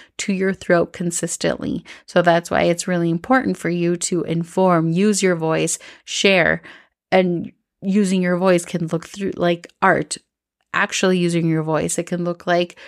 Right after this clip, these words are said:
uh, written, all different forms of communication, but you're really informing along the way. And so those are the manifestors. So think about that. If you are a manifestor who is designed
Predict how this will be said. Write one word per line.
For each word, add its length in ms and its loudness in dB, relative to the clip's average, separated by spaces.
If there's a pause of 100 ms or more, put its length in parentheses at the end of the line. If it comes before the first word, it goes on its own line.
(280)
uh, 200 4
written, 640 2 (220)
all 240 4
different 340 0
forms 260 0
of 140 0
communication, 880 0
but 160 2
you're 120 -2
really 320 0
informing 540 0
along 320 -2
the 80 -4
way. 240 0 (480)
And 140 0
so 160 2
those 360 2
are 140 0
the 80 -6
manifestors. 720 -2 (220)
So 160 2
think 260 2
about 300 0
that. 340 -4
If 240 -4
you 380 2
are 500 4 (1000)
a 60 -2
manifestor 800 0 (340)
who 380 0
is 380 2
designed 800 -2